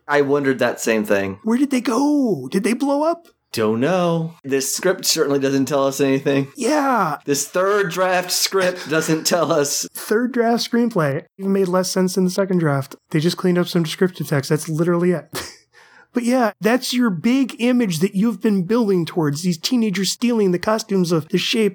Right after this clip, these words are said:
Speaker 2: so that you have dozens of the Shape running around and all this chaos. And it's literally done in one page.
Speaker 1: Mm-hmm.
Speaker 2: It's done and over in one page, and then you never have any consequence of that sequence. Nothing ever happens to those teenagers.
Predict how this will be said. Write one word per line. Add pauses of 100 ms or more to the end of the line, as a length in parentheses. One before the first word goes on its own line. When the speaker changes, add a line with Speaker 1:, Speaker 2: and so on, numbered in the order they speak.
Speaker 2:
so
that
you
have
dozens
of
the
Shape
running
around
and
all
this
chaos. (200)
And
it's
literally
done
in
one (180)
page. (120)
Speaker 1:
Mm-hmm. (160)
Speaker 2:
It's
done
and
over
in
one
page, (160)
and
then
you
never (180)
have
any
consequence
of
that
sequence. (140)
Nothing
ever
happens
to
those
teenagers.